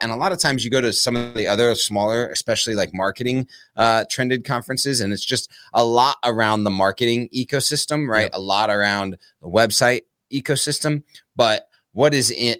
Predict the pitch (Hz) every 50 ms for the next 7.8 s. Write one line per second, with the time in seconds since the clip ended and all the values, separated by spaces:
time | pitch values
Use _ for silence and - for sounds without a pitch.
0 | - - 107 104 - - 104 113 110 107 104 101 90 92 135 180 175 120 101 101
1 | 98 95 95 117 147 160 135 135 123 110 101 101 113 113 98 101 95 95 110 -
2 | - 104 82 - - 107 101 104 98 95 117 110 104 90 95 95 90 87 - -
3 | - 110 107 101 98 92 - - 101 92 - - 98 92 92 90 90 - - -
4 | - 120 113 110 104 95 90 92 87 127 139 139 127 98 90 87 87 87 - 107
5 | 117 113 120 - 120 98 - 185 202 190 180 - 151 127 107 101 92 87 - _
6 | _ _ _ _ _ 135 156 147 127 101 104 107 113 113 131 143 143 127 127 110
7 | 98 95 98 92 92 95 90 - - - 101 92 87 85 87 -